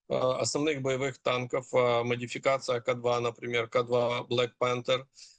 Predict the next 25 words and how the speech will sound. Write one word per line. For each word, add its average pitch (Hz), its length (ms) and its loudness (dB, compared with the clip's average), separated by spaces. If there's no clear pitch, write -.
А, 123 800 2
до 139 200 0
того 143 280 0
это 127 240 0
была 127 220 -2
модификация 127 840 0
К 131 240 0
один. 123 480 0
А, 123 600 2
кроме 151 320 -2
всего 143 260 -4
прочего, 131 420 -4
это 123 220 -2
самоходные 135 600 -2
артиллерийские 127 800 -2
установки, 127 920 0
м, 127 300 2
такие 135 360 -2
как, 123 300 0
а, 127 280 2
К 135 180 -2
девять, 127 540 -4
а, 123 240 2
Thunder, 131 540 -2
а, 127 500 2